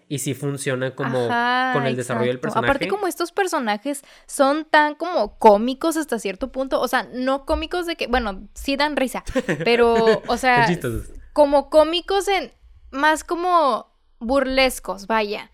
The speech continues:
Speaker 2: Which is a very refined word,
Speaker 1: Ok.
Speaker 2: que no sabía que mi cerebro podía pensar, pero creo que es por todo el, la doctor Pepper que me tomé ahorita. No sé si se escuche, pero estoy muy hiperactiva porque me tomé una doctor Pepper, güey. <laughs>
Speaker 1: Se te abrió el tercer ojo.
Speaker 2: <laughs>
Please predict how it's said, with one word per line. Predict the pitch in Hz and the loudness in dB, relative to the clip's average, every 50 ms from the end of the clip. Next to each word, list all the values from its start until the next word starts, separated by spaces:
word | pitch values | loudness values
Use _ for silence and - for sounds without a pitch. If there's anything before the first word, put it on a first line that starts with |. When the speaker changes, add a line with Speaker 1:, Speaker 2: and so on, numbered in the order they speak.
| _ _ _ - - - | _ _ _ -12 -4 0
Speaker 2:
Which | 254 277 269 - | 0 0 2 0
is | 311 302 - | -2 -2 -2
a | 339 311 | -2 -2
very | 247 208 247 226 240 262 294 | 2 2 2 4 4 4 4
refined | 302 339 359 359 - - 269 226 214 214 226 233 285 | 4 2 2 0 2 4 4 4 4 2 -2 -4 -6
word, | 254 226 208 208 202 190 190 190 233 247 | -6 -4 -4 -2 -2 -2 -2 -2 -2 -2
Speaker 1:
Ok. | - 233 | -2 -4
Speaker 2:
que | - - 302 | -2 -2 -2
no | 247 233 226 | -2 -2 0
sabía | - 240 247 269 - - | 0 2 2 2 2 0
que | - 403 | 2 2
mi | 415 427 | 2 2
cerebro | - - 349 269 233 214 208 220 233 - | 4 4 4 4 4 2 0 -2 -2 4
podía | - 285 269 254 220 214 | 6 6 6 6 4 -2
pensar, | 214 - 240 240 240 247 - - 208 202 196 | -2 -2 -4 -2 -2 -2 2 4 2 4 4
pero | 220 233 233 | 2 0 4
creo | 233 269 247 240 | 6 6 6 6
que | 247 311 | 4 0
es | 285 - | -2 0
por | - 339 320 | -2 -2 2
todo | - 269 247 | 4 4 4
el, | 247 247 | 4 4
la | 262 285 277 | 4 4 4
doctor | 254 226 214 208 - - 247 247 277 | 4 2 0 2 2 2 2 4 4
Pepper | 269 226 220 - 226 226 | 2 2 2 0 -2 -2
que | - | -2
me | 240 240 233 | -6 -6 -8
tomé | 233 - 208 208 | -8 -8 -6 -4
ahorita. | 208 - 233 220 220 214 - - - 127 - - - - - - 480 453 381 339 | -2 -2 -2 -4 -6 -10 -8 -8 -8 -8 -8 -12 -16 -16 -12 -10 -10 -10 -8 -2
No | - 285 269 285 | 2 4 4 4
sé | 302 294 | 4 2
si | 214 349 | 0 2
se | 381 392 | 2 2
escuche, | 359 359 - - 285 277 - 302 | 0 0 0 0 0 4 4 2
pero | 269 277 285 269 | 4 4 2 2
estoy | 269 - 262 247 | 2 2 -2 0
muy | 247 254 | 2 2
hiperactiva | 262 262 - 277 269 285 - - 247 240 240 226 | 2 2 2 0 2 2 0 0 2 0 0 2
porque | - - 254 | 0 0 0
me | 262 254 | 0 0
tomé | 403 381 247 | 0 0 0
una | 254 254 262 262 | 2 2 4 4
doctor | 254 285 269 - 262 262 254 | 4 2 2 0 -4 -6 -4
Pepper, | - 240 247 226 - 269 247 233 | 0 0 0 0 2 2 2 2
güey. | 226 208 262 302 - - 659 - - - - 539 554 554 - | 0 -2 -6 -4 -4 -6 -6 -6 -4 4 4 4 4 4 0
<laughs> | 403 440 466 - - - 554 508 466 403 339 | -2 -2 -2 -4 -12 -14 -10 -10 -8 -10 -10
Speaker 1:
Se | - - 156 | -8 -8 -8
te | 135 - | -6 -6
abrió | 151 147 156 151 | -4 -2 -2 -2
el | 143 | -2
tercer | 156 165 165 165 - 160 147 | -4 -8 -6 -4 -2 -2 -2
ojo. | 139 131 - 143 127 123 - - | -2 -4 -6 -6 -8 -8 -8 -6
Speaker 2:
<laughs> | - | 2